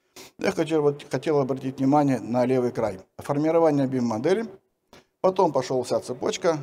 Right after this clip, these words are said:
Из бима, это мы так хотели. Из бима мы получаем, а, данные для, а, контрольной точки.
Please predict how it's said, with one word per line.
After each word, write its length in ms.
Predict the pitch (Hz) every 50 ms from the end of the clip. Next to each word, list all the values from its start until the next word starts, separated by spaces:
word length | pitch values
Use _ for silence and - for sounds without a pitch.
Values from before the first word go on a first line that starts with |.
| - - _
Из 160 | - 143 139
бима, 400 | 135 160 180 165 151 139 117 98 - -
это 220 | - 127 - - 131
мы 140 | 135 135
так 240 | 127 - 131 127 -
хотели. 580 | - 127 123 - - 123 110 95 101 95 92 - _ _ _ - - - -
Из 180 | 147 147 143
бима 280 | 147 190 208 175 160 143
мы 140 | 135 147 143
получаем, 640 | 139 139 139 143 139 - 160 151 143 127 120 104 85 -
а, 160 | - 117 113 107
данные 480 | 117 139 143 135 127 123 117 113 107
для, 500 | 104 110 123 123 127 117 110 101 95 - -
а, 320 | - 117 113 110 110 107 110
контрольной 520 | - 143 139 139 165 151 143 135 135 143
точки. 380 | 139 220 226 233 - - 185